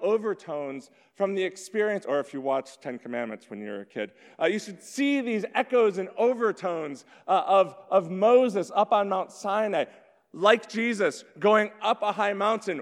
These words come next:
with three companions, and then this radiant glory that Moses had because he encountered God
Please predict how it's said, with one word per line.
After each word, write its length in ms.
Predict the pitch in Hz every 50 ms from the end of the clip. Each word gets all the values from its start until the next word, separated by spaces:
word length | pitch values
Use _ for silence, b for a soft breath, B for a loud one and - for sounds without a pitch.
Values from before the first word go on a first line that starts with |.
| - 139
with 320 | 156 214 233 233 - - -
three 220 | 208 220 226 220
companions, 680 | 220 - 190 185 - 175 202 214 220 220 202 160 147 -
and 240 | - 190 196 202 196
then 320 | 220 233 240 233 220 190 B B B B
this 300 | 170 190 208 208 202 - - -
radiant 640 | - 156 175 214 240 269 285 285 277 262 240 214 185
glory 540 | - 175 190 208 226 240 240 240 220 202 190
that 240 | 165 180 175 - 160
Moses 440 | 180 190 214 220 208 185 202 - -
had 360 | - 208 214 220 208 196 165
because 400 | 175 - - 208 208 202 - -
he 180 | 220 220 -
encountered 920 | 196 190 175 - - - 190 208 233 233 226 226 - 220 190 180 156 139 127
God 640 | - 175 185 196 190 196 180 160 143 123 117 104